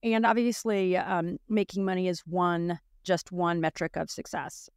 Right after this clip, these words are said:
And so, so I got on the airplane excited because I'd learned a lot. I felt really pumped up, but I also just felt this kind of hangover, icky feeling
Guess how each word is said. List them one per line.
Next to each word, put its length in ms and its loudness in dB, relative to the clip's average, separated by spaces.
And 320 0
so, 520 2
so 180 4
I 80 6
got 140 6
on 120 6
the 120 2
airplane 640 0
excited 720 0
because 220 -8
I'd 180 0
learned 300 0
a 60 2
lot. 240 4
I 40 0
felt 200 -2
really 200 0
pumped 340 -6
up, 340 2
but 120 0
I 100 4
also 380 2
just 320 -4
felt 220 6
this 320 -2
kind 180 0
of 60 -2
hangover, 720 2
icky 300 -4
feeling 800 0